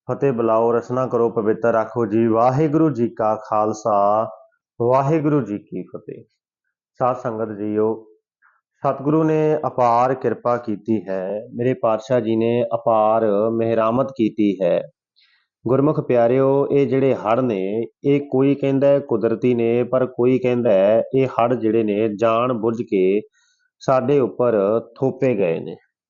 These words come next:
ਸਾਨੂੰ ਇਹ ਹੜ੍ਹ ਜਿਹੜੇ ਨੇ ਜਾਣ ਬੁੱਝ ਕੇ ਸਰਕਾਰਾਂ ਵੱਲੋਂ ਦਿੱਤੇ ਗਏ ਨੇ। ਹੁਣ ਸਰਕਾਰਾਂ ਨੂੰ ਜਾਇਜ਼ ਠਹਿਰਾਉਣਾ ਕਿੰਨਾ ਕੁ ਸਹੀ ਹੈ। ਮੈਂ ਕਿਸੇ ਪਾਰਟੀ ਦਾ ਹਿਤੈਸ਼ੀ ਨਹੀਂ ਆ ਜਾਂ ਕਿਸੇ ਪਾਰਟੀ ਦੇ ਨਾਲ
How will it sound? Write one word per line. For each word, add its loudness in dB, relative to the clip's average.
ਸਾਨੂੰ 0
ਇਹ 4
ਹੜ੍ਹ 0
ਜਿਹੜੇ 0
ਨੇ -2
ਜਾਣ 0
ਬੁੱਝ -2
ਕੇ 2
ਸਰਕਾਰਾਂ 0
ਵੱਲੋਂ -2
ਦਿੱਤੇ -2
ਗਏ -4
ਨੇ। -16
ਹੁਣ -2
ਸਰਕਾਰਾਂ -2
ਨੂੰ -2
ਜਾਇਜ਼ 2
ਠਹਿਰਾਉਣਾ -2
ਕਿੰਨਾ -4
ਕੁ -4
ਸਹੀ -10
ਹੈ। -12
ਮੈਂ -2
ਕਿਸੇ -2
ਪਾਰਟੀ 0
ਦਾ 0
ਹਿਤੈਸ਼ੀ -6
ਨਹੀਂ -6
ਆ -8
ਜਾਂ 0
ਕਿਸੇ -2
ਪਾਰਟੀ -2
ਦੇ -4
ਨਾਲ -2